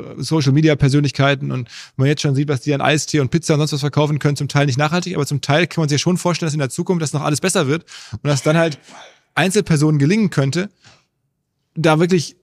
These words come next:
brutal neue Marken zu erzeugen, zu f-, dann fast keinen Kosten über ihre Person.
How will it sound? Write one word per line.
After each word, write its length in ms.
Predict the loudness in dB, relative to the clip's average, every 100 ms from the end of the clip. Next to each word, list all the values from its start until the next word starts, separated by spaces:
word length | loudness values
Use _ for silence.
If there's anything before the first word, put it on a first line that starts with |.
| _ -20 _
brutal 680 | -10 -2 0 2 2 4 2
neue 260 | 2 2 2
Marken 280 | 2 2 0
zu 140 | -2
erzeugen, 440 | -2 0 0 0 -4
zu 180 | -6 -8
f-, 160 | -10 -4
dann 200 | -2 -2
fast 240 | -2 -2
keinen 240 | 0 0 0
Kosten 340 | -2 -2 -2
über 140 | 0 0
ihre 160 | 0
Person. 440 | 0 0 2 0